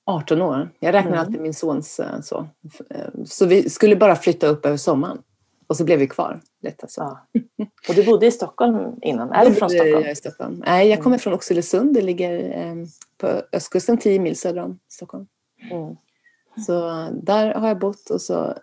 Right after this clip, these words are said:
Speaker 1: eh, har jag förstås haft svängar ut, eh, ja, i andra länder. Och sen så, eh, Stockholm. Och så
Speaker 2: Just
Speaker 1: Järvsö.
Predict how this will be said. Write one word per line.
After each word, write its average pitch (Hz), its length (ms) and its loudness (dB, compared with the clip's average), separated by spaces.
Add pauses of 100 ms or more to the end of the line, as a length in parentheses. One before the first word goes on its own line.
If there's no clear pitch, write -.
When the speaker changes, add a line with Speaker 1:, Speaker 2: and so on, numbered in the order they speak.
Speaker 1:
eh, 165 360 -10
har 170 100 -2
jag 160 280 -2
förstås 160 320 -8
haft 156 180 -6
svängar 156 420 0
ut, - 360 -4 (120)
eh, - 140 -10 (200)
ja, - 200 -8 (840)
i 170 80 -2
andra 156 220 4
länder. 143 340 4 (120)
Och 165 60 0
sen 160 240 -2
så, 156 320 -4 (640)
eh, 156 180 -4 (440)
Stockholm. - 360 -8 (400)
Och - 100 -2
så 214 80 6
Speaker 2:
Just 202 60 8
Speaker 1:
Järvsö. - 240 0